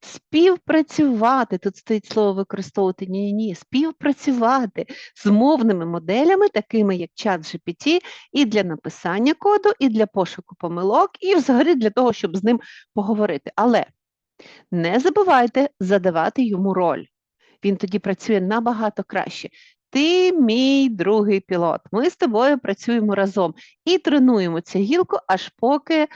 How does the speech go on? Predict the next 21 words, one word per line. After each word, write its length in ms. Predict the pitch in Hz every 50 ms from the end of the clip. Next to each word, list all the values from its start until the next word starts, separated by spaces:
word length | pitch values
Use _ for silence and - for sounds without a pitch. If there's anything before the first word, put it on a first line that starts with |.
| - - - - - -
вона 320 | 202 208 214 196 185 185
не 120 | 208 247 302
починає 500 | - 466 415 - - 466 453 427 427 415
нам 180 | 403 415 392
приносити 640 | 381 392 403 359 339 302 302 320 - 370 - - 359
задоволення 720 | 339 370 320 - 359 294 233 214 226 233 254 262 277 311 - -
і 180 | - 208 226 - -
результати. 800 | 214 208 214 - 208 190 180 175 - 160 147 107 - - - 165 - - - - _ _ _ _ -
Отже, 480 | 220 226 220 190 165 - - - - - _ _ _
найголовніший 1080 | - 214 196 214 220 214 202 220 196 226 190 196 208 214 247 262 269 254 - - 190 190
скіл 400 | - - - - 202 185 151 - _ _
з 120 | - -
усього 360 | 175 - - 175 165 156 -
цього — 360 | - - - 302 330 330 294 - _
не 340 | - 233 233 226 254 269 277
боятися 960 | 254 220 233 247 247 220 - 220 220 220 214 202 - - 175 - - - - - _
помилок, 400 | - 180 180 190 202 233 269 294 _ _ _ _ - - - - - _
не 160 | 214 233 269
боятися 880 | 254 240 269 269 240 220 233 247 254 269 254 - - 196 - - - 196
бачити 720 | 175 170 170 175 220 233 233 214 - - - 185 - -
перешкоди 800 | - - 170 151 160 - - - - - 262 320 349 339 359 370